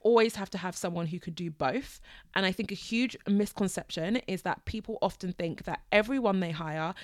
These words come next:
needs to be smarter than them. And what this can result in is you hiring a very expensive, very senior person for your business sooner than you actually need them. Do not get me wrong. Hiring a C M O,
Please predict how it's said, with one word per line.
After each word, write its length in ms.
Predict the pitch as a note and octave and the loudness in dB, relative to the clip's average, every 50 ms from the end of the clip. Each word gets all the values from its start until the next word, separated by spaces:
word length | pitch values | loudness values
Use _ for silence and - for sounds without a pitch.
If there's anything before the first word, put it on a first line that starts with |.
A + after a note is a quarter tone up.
| - - - | -18 -12 -6
needs 360 | - F3 F3 E3+ E3 E3 - | -2 0 2 2 2 0 0
to 100 | - F3+ | -2 -4
be 180 | E3+ - D#3+ D#3+ | -4 -2 -4 -4
smarter 420 | D#3 - - E3 D3+ C#3 - - | -4 -4 -2 -2 -2 -2 -2 -4
than 200 | - - - C#3 | -6 -8 -8 -8
them. 240 | - - A#1+ - G3 - - - - - - - - - - | -8 -8 -10 -10 -12 -14 -16 -20 -20 -20 -20 -20 -20 -6 -2
And 400 | - F3+ F3 F3 F3+ F3 F#3 F#3 | 2 2 2 2 2 -2 2 6
what 200 | G3 A#3+ - - - _ - | 6 6 6 6 2 _ 0
this 200 | B3+ A#3+ - - | 0 0 0 -2
can 240 | - A3 G3 F#3+ | -2 0 0 0
result 420 | F#3 F3+ E3+ - G3+ G#3+ A3+ A3+ - | 0 0 2 4 4 4 4 4 0
in 300 | C3+ D3+ D3+ D#3+ E3 - - | -4 -4 -4 -6 -6 -6 -4
is 320 | - F3 E3 E3 E3 E3 | -2 -2 -2 -2 -2 -4
you 360 | - F3+ E3+ E3+ G3 G#3+ A#3+ | -6 -6 -4 -2 0 0 0
hiring 640 | A3 - G#3 G3 F#3 F#3 F3+ F3 E3+ E3 E3+ F3+ F3+ - - - _ _ - | -2 0 0 0 2 2 0 0 0 -2 -2 -4 -4 -8 -12 -20 _ _ 0
a 320 | F#3 F3+ F3 F3 E3+ E3 - | 2 2 2 2 2 0 -2
very 480 | F3 F3 D#3+ D#3+ F#3+ G3+ A#3 C#4+ D4+ D4 | -4 -2 2 4 6 6 6 4 2 0
expensive, 640 | - - - G#3+ G3+ - - - G3 F#3+ G3+ G3 - | -2 -2 -2 -2 -2 -2 -4 -2 -2 -2 -2 -2 -6
very 380 | F3 E3 F3+ F3 G3 A3 B3+ B3+ | -4 0 2 2 4 2 0 -2
senior 480 | - - - - A3 G#3+ G3+ G3 F#3 | -2 -4 -2 -2 0 0 2 0 -2
person 560 | F#3 - - F3 E3+ F3 - - E3+ D#3 D#3+ | -2 -4 -4 -2 -2 -2 -2 -4 -4 -4 -4
for 240 | - - - F3+ F3 | -6 -6 -6 -4 -2
your 160 | F#3 G3 A#3 | 0 0 0
business 560 | A3+ - G3+ F#3 - F3 D#3+ D#3 D#3 D#3+ D#3+ - - - _ | 0 0 0 -2 -2 -2 -4 -4 -4 -4 -6 -8 -14 -20 _
sooner 680 | - - - - - C#4+ E4 D#4 A#3 E3 D3+ D#3+ F#3+ G#3 - - - - | -10 -6 -4 0 2 4 6 4 4 4 2 0 -2 -2 -4 -8 -8 -4
than 120 | F#3+ F#3 F#3 | 0 0 2
you 120 | F#3 F#3 | 2 2
actually 420 | F3+ - - - - - F#3 F3 | 0 -2 -4 -4 -4 -4 -2 0
need 280 | F3 F3 F3+ E3+ D#3 - - | 0 0 0 -2 -4 -6 -8
them. 260 | - A1+ - - - _ - - - - - - - _ _ _ _ - | -8 -8 -8 -10 -14 _ -18 -20 -20 -20 -20 -20 -20 _ _ _ _ -2
Do 100 | - B3+ | 2 4
not 140 | D#4 D#4+ C4+ | 4 4 4
get 120 | - B3 | 2 0
me 80 | A#3 A3 | -2 -2
wrong. 300 | F#3+ F3+ C3 F#2+ - - - | 0 0 -2 -2 -4 -8 -8
Hiring 440 | - A3+ B3 C4+ D4+ D#4 E4+ E4 E4 | -2 2 2 2 2 2 0 0 -2
a 40 | |
C 280 | D#4 - - - B3 B3 | -2 -4 -4 -2 0 2
M 160 | B3+ B3+ A#3+ | 2 2 2
O, 320 | G3 D#3 G2 - B1+ - | 2 0 -2 -4 -6 -10